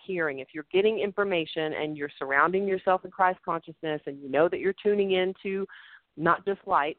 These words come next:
<laughs> but Christ consciousness or the, the light of Christ, then absolutely believe what you're getting. Trust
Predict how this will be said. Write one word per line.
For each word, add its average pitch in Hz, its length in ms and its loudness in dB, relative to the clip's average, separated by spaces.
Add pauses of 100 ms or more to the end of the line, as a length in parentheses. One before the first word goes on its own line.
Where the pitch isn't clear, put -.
(120)
<laughs> - 160 -16
but 208 140 -4
Christ 196 320 2
consciousness 190 560 -10 (120)
or 165 160 -8
the, 160 240 -8 (100)
the 165 100 -8
light 165 200 0
of 160 120 -10
Christ, 147 360 0 (500)
then 180 220 0
absolutely 190 640 0
believe 156 340 -10
what 151 180 -6
you're 147 100 -8
getting. 135 460 -2 (180)
Trust 185 260 4